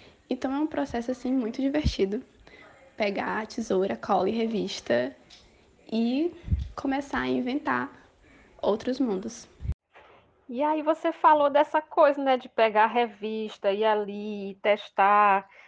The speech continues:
Speaker 2: né, e fazer isso mesmo analogicamente, num período em que as pessoas estão aí, né, fazendo colagem digital, né? É, essa experiência de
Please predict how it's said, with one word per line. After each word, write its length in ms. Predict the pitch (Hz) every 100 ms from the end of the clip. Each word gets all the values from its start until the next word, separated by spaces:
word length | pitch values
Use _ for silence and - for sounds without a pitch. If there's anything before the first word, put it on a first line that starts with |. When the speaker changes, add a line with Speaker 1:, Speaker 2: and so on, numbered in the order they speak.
| _ -
Speaker 2:
né, 200 | 190 202
e 80 |
fazer 680 | 208 220 202 196 202 202 202
isso 360 | 202 214 - 202
mesmo 320 | 202 196 208
analogicamente, 1120 | 202 208 202 202 - 214 190 190 226 - 226 _ _ _
num 320 | 240 262 294
período 640 | 320 320 302 294 285 311 302
em 120 | 302
que 120 | -
as 160 | 269 277
pessoas 460 | 311 294 - 277 294
estão 340 | - - 294
aí, 320 | 277 262 254
né, 200 | 277 254
fazendo 640 | - 247 226 226 226 247 247
colagem 540 | 247 226 240 - 233
digital, 800 | 240 247 277 _ - 175 175 175
né? 200 | 175 240 _ _ _ _ _ _ _ _
É, 360 | 180 185 185 180 _ _
essa 280 | 220 226 254
experiência 800 | 254 - 240 262 240 226 226 220
de 260 | 190 214